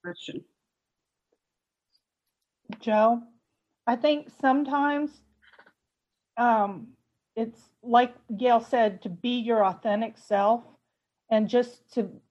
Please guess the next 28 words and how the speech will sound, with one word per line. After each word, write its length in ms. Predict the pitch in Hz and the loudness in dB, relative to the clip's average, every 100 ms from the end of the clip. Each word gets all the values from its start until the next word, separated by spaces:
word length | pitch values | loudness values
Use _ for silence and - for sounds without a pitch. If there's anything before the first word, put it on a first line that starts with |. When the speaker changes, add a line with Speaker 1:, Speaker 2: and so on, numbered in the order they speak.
| _ | _
Speaker 2:
live 460 | 202 214 240 233 - | -4 2 2 2 -2
by 200 | 208 202 | 2 2
example, 800 | 175 170 196 196 214 262 269 269 | 0 -8 -8 -8 0 2 2 0
because 640 | 214 226 - 233 214 - _ _ _ - | -8 -6 2 2 0 -8 _ _ _ 0
a 60 | 214 | 4
lot 280 | 214 240 | 6 6
of 80 | 269 | 4
times 340 | - 269 247 233 | 0 2 2 0
you're 100 | 202 | -2
dealing 420 | 226 233 233 226 | 2 2 2 2
with 180 | 208 208 | 0 0
emotion 880 | 180 180 185 202 208 - 277 277 269 _ _ - | -4 -2 2 4 2 0 0 0 -2 _ _ 0
versus 480 | 208 208 208 175 - | 0 2 -2 -2 -8
intellect, 680 | 202 190 175 160 - - _ _ _ _ - | -8 -2 0 0 -2 -8 _ _ _ _ -6
or 180 | 190 - | -4 0
intellect 520 | 240 240 233 202 160 | 4 6 6 4 2
driven 500 | 160 202 233 226 190 | -2 4 4 4 -2
by 180 | 175 180 | 0 -2
emotion. 560 | 185 180 180 175 - 185 | 0 0 0 0 -2 -8
Speaker 1:
Sure, 200 | 185 180 _ _ | -8 -10 _ _
sure. 400 | - - 185 160 - | -12 -6 -6 -6 2
Speaker 2:
And 300 | 226 214 208 _ _ _ - | 2 2 -4 _ _ _ -4
like, 240 | 220 240 233 _ _ _ - | 4 4 4 _ _ _ -8
like 340 | 247 220 220 | 2 2 4
you 100 | 254 | -2
said, 420 | 226 - 254 233 - | -2 4 6 6 4
I 140 | 247 | 2
have 420 | 302 330 240 185 | 4 6 6 4